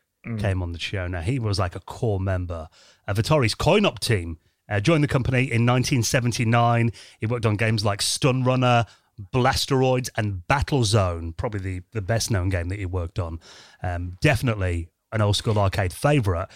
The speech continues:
Speaker 2: But actually, Battlezone back then was not only used by, you know, kids in the arcades, but also it turned out that the, the U S military were using Battlezone to train people to basically drive tanks. And in this clip here,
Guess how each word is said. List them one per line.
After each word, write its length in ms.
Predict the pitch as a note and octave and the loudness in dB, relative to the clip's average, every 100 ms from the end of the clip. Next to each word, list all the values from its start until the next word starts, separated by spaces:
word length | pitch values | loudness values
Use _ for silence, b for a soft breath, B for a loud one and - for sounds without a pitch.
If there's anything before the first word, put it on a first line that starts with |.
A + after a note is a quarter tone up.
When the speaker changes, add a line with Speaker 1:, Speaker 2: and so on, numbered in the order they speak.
| B B | B B
Speaker 2:
But 80 | G3 | 2
actually, 260 | B3+ A#3 | 4 2
Battlezone 560 | D#3 G#3 B3+ F#3 C3+ A2 | 2 2 2 2 4 2
back 200 | A#2+ A#2 | 2 2
then 420 | D3 C#3 F#2 F#2 | 2 2 0 -4
was 340 | G#2 B2 A2+ - | -2 2 2 0
not 200 | F3 A3+ | -2 0
only 120 | A3 | 2
used 260 | D3+ D3+ A2 | 2 2 2
by, 160 | B2 A2 | 2 2
you 60 | |
know, 140 | G#2 F2+ | 0 -2
kids 260 | - C3 A#2 | -2 -2 0
in 80 | B2 | 2
the 100 | A#2+ | 2
arcades, 480 | G#2 - G3+ F#3 G#2+ | 0 2 2 2 2
but 120 | C#3 | 2
also 220 | A3+ - | 2 0
it 80 | - | 0
turned 220 | D3+ A#2 | 2 4
out 180 | A2 A#2 | 2 2
that 140 | C3 | -2
the, 180 | A#2 G#2 B B B | 0 -2 B B B
the 80 | C3+ | 2
U 200 | C3+ C#3 | 4 4
S 160 | A2+ C#3 | 2 2
military 680 | C3 B3 - - F#2+ D#2 _ _ _ _ - | 2 2 0 0 0 -2 _ _ _ _ -2
were 80 | B2+ | 2
using 320 | C3 B2+ A#2 | 2 4 2
Battlezone 760 | B2 A#2 C3 G#2 G#2 F2+ F2 E2+ _ _ _ _ | 2 2 0 4 4 2 -4 -8 _ _ _ _
to 100 | - | -4
train 560 | B2+ - - D3+ G#3 A3 | -2 -2 2 2 4 2
people 580 | C#3 G#2 - F2+ E2 F2+ _ _ _ _ _ _ | 2 0 -2 -6 -8 -16 _ _ _ _ _ _
to 100 | - | 0
basically 340 | C3 A3 - A#2 | 2 2 2 2
drive 260 | A#2 F#2 | 2 2
tanks. 520 | - A#3 D#3+ F#2 - - B B B B B - | 0 0 0 -2 -8 -10 B B B B B -2
And 340 | C3 C3 C#3 - - | 2 4 4 0 0
in 100 | F3 | 2
this 160 | A#3 | 2
clip 220 | - E3 B2 | 2 0 4
here, 420 | G3 B2 F2 | 4 4 0